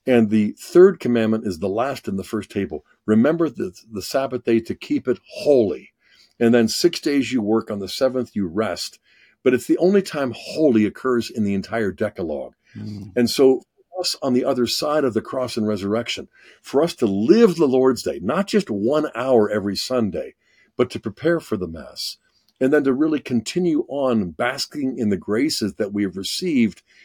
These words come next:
Speaker 1: in the Holy Sacrifice and through Holy Communion, uh, just by prioritizing, you know, prayer personally, as a family as well, the family rosary,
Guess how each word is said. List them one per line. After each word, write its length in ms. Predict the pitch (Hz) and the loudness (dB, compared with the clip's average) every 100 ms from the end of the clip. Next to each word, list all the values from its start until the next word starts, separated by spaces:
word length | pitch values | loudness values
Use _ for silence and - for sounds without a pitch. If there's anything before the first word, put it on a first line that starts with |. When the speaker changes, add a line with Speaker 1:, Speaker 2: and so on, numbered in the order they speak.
| _ | _
Speaker 1:
in 160 | 170 170 | 4 4
the 80 | 120 | 4
Holy 240 | 107 98 | 0 -2
Sacrifice 760 | 90 101 87 - - 104 104 - | -4 -6 -8 -10 -8 -8 -8 -8
and 140 | 117 98 | -8 -6
through 220 | - 131 - | -4 -6 0
Holy 260 | 156 123 | 2 2
Communion, 680 | - 95 104 139 120 76 - _ - _ _ - | 0 -4 -2 0 -2 -4 -8 _ -20 _ _ -4
uh, 300 | 101 92 90 _ _ _ _ 110 | -2 -2 -4 _ _ _ _ 2
just 320 | 170 175 - | 4 4 2
by 160 | 139 | 0
prioritizing, 1120 | 131 - 123 131 151 143 139 135 117 117 113 98 _ | 0 0 -2 0 -2 -4 -2 -2 0 0 0 -4 _
you 100 | 120 | -2
know, 100 | 98 | -2
prayer 600 | - - 143 113 71 - _ _ _ _ _ _ | -2 -6 -4 -2 -4 -12 _ _ _ _ _ _
personally, 580 | - 139 - 76 69 _ - | -4 -2 -2 -8 -12 _ 0
as 180 | - 123 | 0 0
a 60 | |
family 560 | 120 - 151 147 127 117 | -6 -6 -6 -2 -2 -2
as 160 | 101 95 | -4 -2
well, 280 | 101 69 _ _ - | -2 -4 _ _ -10
the 80 | 101 | -8
family 400 | - 139 123 107 | -4 0 2 2
rosary, 640 | 113 127 113 87 71 | 4 4 2 -4 -8